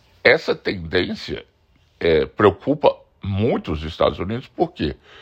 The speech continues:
isso ti-, isso dá à economia americana quase que um poder infinito sobre os outros países,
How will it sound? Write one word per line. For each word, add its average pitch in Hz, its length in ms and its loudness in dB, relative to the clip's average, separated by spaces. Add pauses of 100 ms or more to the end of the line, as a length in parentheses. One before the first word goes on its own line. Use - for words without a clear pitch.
(320)
isso - 360 2
ti-, - 320 -4
isso 139 280 2
dá 92 400 6
à - 60 2
economia 87 420 4
americana 71 600 4 (480)
quase 98 340 6
que - 380 -4 (280)
um 113 100 -4
poder 120 380 6
infinito 147 680 0
sobre 78 280 2
os 78 60 -2
outros 80 180 2
países, 139 500 4